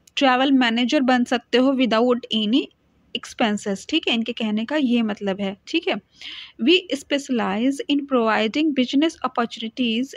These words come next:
uh, to people all around the world by connecting them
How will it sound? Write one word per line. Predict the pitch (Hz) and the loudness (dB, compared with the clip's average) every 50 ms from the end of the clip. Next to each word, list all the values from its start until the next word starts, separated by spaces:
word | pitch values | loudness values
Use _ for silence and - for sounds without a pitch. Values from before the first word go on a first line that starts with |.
| - - | -4 -4
uh, | 262 - - - | -4 -2 -2 -2
to | 294 294 - - _ _ - | -2 -2 -2 -4 _ _ 2
people | 269 269 277 - 294 311 339 - _ - | 2 2 2 0 0 -2 -2 -2 _ -2
all | 226 226 226 - - 247 240 | 0 0 0 -2 -2 -4 -4
around | 226 226 214 208 214 214 214 | -2 -2 -2 -2 0 -2 -2
the | 214 202 | -2 -2
world | 202 196 208 220 247 294 320 - 370 320 - | -2 0 0 0 0 0 2 0 0 0 2
by | 220 208 202 214 220 - - | 0 0 0 -2 -2 -2 -4
connecting | 233 220 226 220 226 - _ - 349 370 381 339 | -2 -2 -2 -2 -4 -6 _ -4 -2 -2 0 -2
them | 247 226 220 220 220 | 0 0 -2 -2 -2